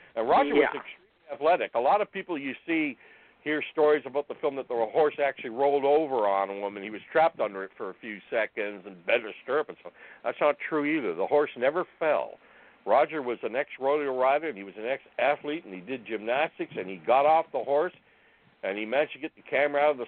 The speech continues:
Speaker 1: saddlebag before the horse took off because the, he kept the straps unbuckled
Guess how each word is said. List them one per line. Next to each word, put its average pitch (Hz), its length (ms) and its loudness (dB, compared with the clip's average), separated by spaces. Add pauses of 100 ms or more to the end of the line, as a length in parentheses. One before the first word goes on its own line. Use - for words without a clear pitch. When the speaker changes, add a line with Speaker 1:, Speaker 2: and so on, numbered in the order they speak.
Speaker 1:
saddlebag 143 520 2
before 127 280 -4
the 98 100 -2
horse 139 220 -2 (100)
took 147 220 -2
off 147 320 4
because 117 340 -2 (140)
the, 110 260 -4
he 110 320 -12
kept 143 180 2 (120)
the 117 320 -6 (120)
straps 151 380 0
unbuckled 131 600 0